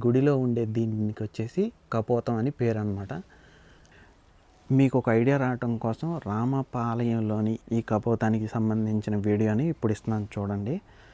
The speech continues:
So అలాగా ఈ ఆలయంలో ఒకప్పుడు ఉండేది, కానీ ఇప్పుడు చూసుకుంటేనేమో శిథిలం అయిపోయింది. అందుకనే మీరు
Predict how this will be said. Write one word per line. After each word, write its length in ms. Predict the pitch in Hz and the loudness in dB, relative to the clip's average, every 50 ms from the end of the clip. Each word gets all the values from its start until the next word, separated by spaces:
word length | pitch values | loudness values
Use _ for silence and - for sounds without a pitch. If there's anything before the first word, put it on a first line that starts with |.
| - - _ _ _ - | -20 -20 _ _ _ -4
So 80 | - 110 104 101 - - - - - 104 | -2 -2 -2 -2 -4 -10 -14 -6 -4 -2
అలాగా 520 | 101 104 117 131 135 131 123 117 139 151 175 190 - - - 120 | -2 0 0 0 0 0 0 0 0 0 0 -2 -4 -4 0 0
ఈ 40 | 120 117 110 107 107 | 2 2 2 0 0
ఆలయంలో 380 | 107 113 117 117 120 127 135 135 120 | 0 0 0 2 2 2 2 2 0
ఒకప్పుడు 360 | 107 - 117 107 - 117 104 113 107 | 0 -4 -6 -4 -4 -4 -2 0 -2
ఉండేది, 320 | 101 98 104 101 98 - - _ - - - - - | 0 0 0 -2 -2 -4 -10 _ -20 -20 -20 -14 -8
కానీ 220 | - 120 123 123 123 117 117 117 113 | -4 -2 -2 0 0 0 0 -2 -4
ఇప్పుడు 260 | 110 - 117 110 110 - 120 | -4 -2 -2 -2 -2 -2 -4
చూసుకుంటేనేమో 640 | 110 - - - 120 113 113 107 104 113 143 180 196 185 - | -6 -4 -4 -4 -4 -2 -2 -2 -2 -4 -6 -6 -8 -8 -2
శిథిలం 320 | - 123 113 117 113 113 110 | 0 2 4 4 4 4 2
అయిపోయింది. 460 | 104 98 - 104 101 101 98 120 165 214 - - - - - - - - - - - - - - 110 | 0 -2 -4 -4 -4 -2 -2 -2 -4 -4 -6 -10 -20 -20 -18 -18 -18 -18 -18 -20 -20 -14 -8 -4 0
అందుకనే 360 | 113 117 120 117 123 131 143 143 131 | 0 0 2 0 0 0 2 2 2
మీరు 180 | 117 110 110 | 2 2 0